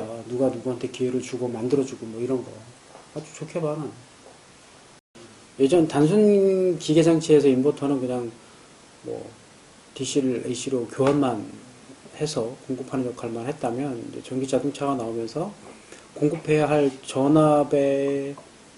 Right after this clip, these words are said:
종류나 형태, 뭐 위에서 얘기했던 어떤 상의 형태 이런 것까지 달라지기 때문에 이 이제 우리가 접할 수 있는 인버터 중에 가장 복잡한 형태의 인버터가 아닐까,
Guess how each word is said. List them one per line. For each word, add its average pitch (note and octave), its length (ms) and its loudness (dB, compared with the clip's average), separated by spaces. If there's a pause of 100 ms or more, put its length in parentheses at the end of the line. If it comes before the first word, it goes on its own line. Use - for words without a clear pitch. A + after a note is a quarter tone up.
(140)
종류나 D#3 840 6
형태, G3 840 -2 (480)
뭐 B2 200 -2
위에서 C#3+ 240 4
얘기했던 C3 360 2
어떤 A#2 200 -2
상의 A3+ 360 4
형태 F3 480 2
이런 D3+ 220 8
것까지 D#3 260 2
달라지기 B2 440 -2
때문에 A2 420 -8 (840)
이 C3 200 -4 (300)
이제 G#2+ 320 -6 (120)
우리가 E3 360 4
접할 D#3+ 380 0
수 D#3 140 -4
있는 D#3 200 6
인버터 C#3 380 4
중에 D3 220 0
가장 G#3 360 -2
복잡한 - 540 0
형태의 E3+ 360 4
인버터가 C3 400 -4
아닐까, G#2+ 460 -10